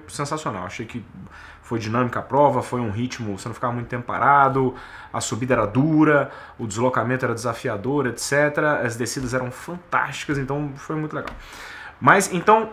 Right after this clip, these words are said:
a bike que a Sense me emprestou para fazer a prova foi a Exalt L T, que é a Exalt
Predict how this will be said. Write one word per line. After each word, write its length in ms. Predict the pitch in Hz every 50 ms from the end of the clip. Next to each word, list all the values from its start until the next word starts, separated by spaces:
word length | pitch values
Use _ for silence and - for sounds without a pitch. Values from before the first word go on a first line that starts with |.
| - -
a 140 | 185 226 233
bike 380 | 185 185 190 202 196 - -
que 60 | -
a 80 | 208 202
Sense 460 | 196 - - 208 214 233 - - 202
me 100 | 202 202
emprestou 600 | 202 190 - - 190 185 - - - - 156 151 143
para 240 | - 147 139 139
fazer 340 | 139 - 143 131 131 135 139 147
a 100 | - 151
prova 600 | 147 - - 143 143 147 156 156 160 180 180 180 - -
foi 460 | - - - 147 160 170 170 - - - - -
a 220 | 131 139 160 170 - - - - - - - - - - - - - - - - - - - - - - - - -
Exalt 840 | 165 165 - - 135 131 151 156 170 160 - - - - - - - - - - - - - - - - - - - - - - - - - -
L 460 | - 139 139 139 147 147 151 151 143 - - - - - -
T, 280 | - 165 135 - - - - - - - - - - - - -
que 220 | - - 110 104
é 200 | 101 101 101 - - -
a 140 | - 98 - - -
Exalt 540 | 95 101 - 98 101 98 92 92 - -